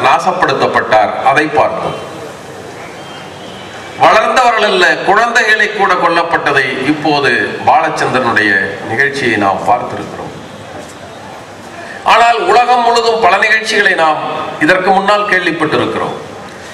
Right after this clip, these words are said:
ஒரு பத்தாண்டுகளுக்கு முன்னால் ஒரு நிகழ்ச்சி நடந்தது தோழர்களே. அமெரிக்காவில் ஒரு கருப்பினத்தை சார்ந்த ஓட்டுநரை ஒரு வெள்ளை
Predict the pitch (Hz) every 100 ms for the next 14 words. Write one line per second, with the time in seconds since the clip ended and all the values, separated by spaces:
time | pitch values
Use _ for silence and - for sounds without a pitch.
0 | - 359 196 190 185 220 220 247 240 226
1 | 220 185 180 185 170 - - - 175 170
2 | 175 - 170 147 147 139 131 117 113 104
3 | 104 117 - - - - - - - -
4 | - - - 139 202 247 - 220 196 208
5 | 240 208 202 - 180 220 220 - 202 185
6 | 160 165 - - - 151 175 165 131 120
7 | - - - - - - - - - -
8 | - - - 156 - 180 175 160 175 190
9 | 165 - -